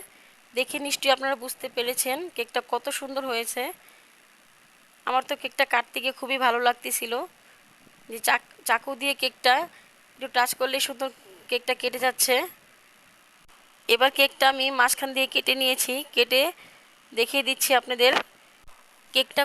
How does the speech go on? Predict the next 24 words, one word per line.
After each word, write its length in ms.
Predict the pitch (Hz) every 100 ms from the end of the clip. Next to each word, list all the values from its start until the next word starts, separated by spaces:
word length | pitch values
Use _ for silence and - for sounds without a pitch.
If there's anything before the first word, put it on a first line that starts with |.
| 269
কতটাই 360 | 240 254 262 269
না 60 | 269 269
সুন্দর 240 | 247 247 254
হয়েছে। 360 | 233 233 - 240 302 - _ _ _ _ _ _ _ -
এবার 200 | 226 254 -
কেকটাকে 380 | 262 - 262 262
একটি 120 | 247 262
ছুরি 160 | 254 254
দিয়ে 100 | 269 262
কেটে 200 | 254 254 247
নিব। 180 | 247 208 247 403 _ _ _ - _ _ - - - - _ _ - 233
আপনারা 240 | - 262 262
কিন্তু 180 | 269 339
চাইলে 240 | 262 254 254 240
আমার 140 | 240 254
মতো 180 | 240 226 247 226
এরকম 320 | 226 233 233 285 311
বাসায় 280 | 214 233 240 254
শর্টকাটে 480 | 233 - 254 233 262 - - - - - _ _ _ -
কেকটা 240 | 254 269 262
তৈরি 160 | 247 254
করে 120 | 269 254
নিতে 160 | 254 262 240
পারেন। 240 | 208 220